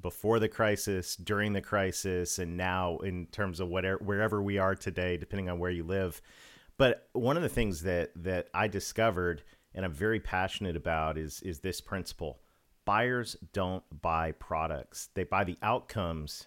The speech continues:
your products deliver. It reminds me of Theodore Levitt. He's the father of modern marketing. He was a Harvard Business School professor, and he used to walk into his classes on day one of marketing <laughs> school.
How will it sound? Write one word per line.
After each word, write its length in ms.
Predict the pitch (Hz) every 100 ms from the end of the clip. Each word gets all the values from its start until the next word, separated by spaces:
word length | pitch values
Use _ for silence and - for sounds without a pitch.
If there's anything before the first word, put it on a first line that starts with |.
| -
your 120 | 87
products 480 | 85 - 85 82 -
deliver. 480 | 95 85 90 82 65 - - -
It 120 | - 113
reminds 420 | 104 110 117 -
me 160 | 98
of 140 | 90 80
Theodore 420 | - 101 95 90
Levitt. 380 | 90 90 85 64
He's 260 | 117 110
the 140 | 110 -
father 420 | - 98 101 104
of 100 | 90
modern 360 | 98 92 90 85
marketing. 480 | 82 87 92 87
He 60 | 87
was 140 | 73
a 40 | 90
Harvard 440 | - 107 98 85
Business 320 | 95 82 92
School 280 | - - 87
professor, 580 | - 90 95 90 - 90
and 80 | 90
he 60 |
used 300 | 90 123 -
to 60 | 135
walk 320 | 110 107 -
into 200 | 113 101
his 120 | 92
classes 720 | - 95 90 92 98 82 - - - - -
on 300 | 101 87 78 -
day 260 | 117 117
one 280 | 107 104 98
of 120 | 80
marketing 520 | 87 87 - 95 85
<laughs> 0 |
school. 540 | - - - 120 90